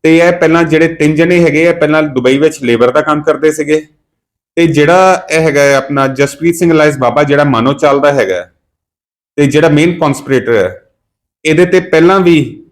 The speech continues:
ਅਹ, ਇੱਕ ਮੁਕੱਦਮਾ ਹੈਗਾ ਹੈ। ਇਹਨੇ, ਅਹ, ਆਪਣਾ prevention,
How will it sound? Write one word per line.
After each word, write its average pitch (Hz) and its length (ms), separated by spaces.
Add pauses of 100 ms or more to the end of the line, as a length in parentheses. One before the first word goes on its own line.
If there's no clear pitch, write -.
(140)
ਅਹ, 131 540 (100)
ਇੱਕ 160 280 (180)
ਮੁਕੱਦਮਾ 147 500
ਹੈਗਾ 120 240
ਹੈ। 104 360 (400)
ਇਹਨੇ, 147 380
ਅਹ, 131 300
ਆਪਣਾ 123 640 (180)
prevention, 139 840